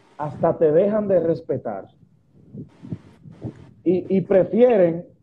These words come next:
quedarse con el Kevin Durant que anota, el anotador, el matador. Y tú lo vas a recordar por eso.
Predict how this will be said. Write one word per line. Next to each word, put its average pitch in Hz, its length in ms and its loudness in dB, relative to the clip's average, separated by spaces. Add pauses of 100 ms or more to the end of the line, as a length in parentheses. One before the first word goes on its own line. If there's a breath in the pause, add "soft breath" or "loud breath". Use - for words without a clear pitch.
quedarse 208 560 0
con 190 180 -2
el 170 140 -2
Kevin 247 320 0
Durant 226 380 0
que 226 80 0
anota, 190 640 -2 (480)
el 147 140 -4
anotador, 175 680 2
el 180 120 0
matador. 175 800 0 (1900)
Y 139 60 -10
tú 208 160 -4
lo 247 120 6
vas 262 220 4
a 262 40 6
recordar 240 480 2
por 240 140 4
eso. 214 320 0